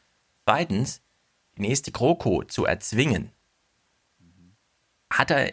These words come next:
zahlenmäßig auch geschafft, aber macht er ja jetzt nicht. Wir fragen mich, Stefan, lagst du jetzt falsch? Oder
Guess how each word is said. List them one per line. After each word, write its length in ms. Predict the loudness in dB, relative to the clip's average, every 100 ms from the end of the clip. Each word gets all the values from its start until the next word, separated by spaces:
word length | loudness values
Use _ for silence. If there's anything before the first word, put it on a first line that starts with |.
| -8
zahlenmäßig 600 | -2 0 0 0 0 0 0
auch 180 | 0
geschafft, 420 | 0 0 0 0 -2
aber 140 | 0
macht 280 | 0 0 -2
er 60 |
ja 140 | -4 -6
jetzt 260 | -10 -14
nicht. 220 | -16 -18 _ _ _ _ _ _ -16
Wir 80 | -12
fragen 280 | -6 -2 0
mich, 280 | -2 -4 -14 _ _ _ _ _
Stefan, 360 | -4 0 0 2
lagst 340 | -2 -4 -6
du 60 | -6
jetzt 200 | -6 -10
falsch? 720 | -2 2 4 2 -2 -4 -8 _ _ _ _ _ _ _ _
Oder 580 | 4 6 6 4 2 0